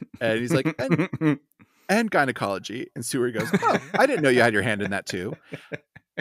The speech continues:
Speaker 1: It's a very funny joke that I missed as a kid 'cause I didn't know what a gynecologist
Speaker 2: That's
Speaker 1: was.
Speaker 2: exactly, yeah.
Speaker 1: Um, but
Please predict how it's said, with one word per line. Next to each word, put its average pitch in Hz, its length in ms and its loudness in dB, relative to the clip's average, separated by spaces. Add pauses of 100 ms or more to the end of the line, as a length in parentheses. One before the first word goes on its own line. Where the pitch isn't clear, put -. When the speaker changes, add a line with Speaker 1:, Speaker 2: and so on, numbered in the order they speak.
(800)
Speaker 1:
It's 147 160 4
a 127 60 4
very 147 280 6
funny 113 280 2
joke 117 260 0
that 98 100 -2
I 95 60 0
missed 101 220 0
as 208 100 4
a - 40 -14
kid 98 240 -2
'cause - 120 -14
I 95 60 0
didn't 92 120 -6
know 98 120 -6
what 92 160 -6
a - 20 -12
gynecologist 95 340 -8
Speaker 2:
That's 131 140 -2
Speaker 1:
was. - 80 -6
Speaker 2:
exactly, 120 540 2
yeah. 120 260 2
Speaker 1:
Um, 113 100 -2 (1000)
but 156 260 6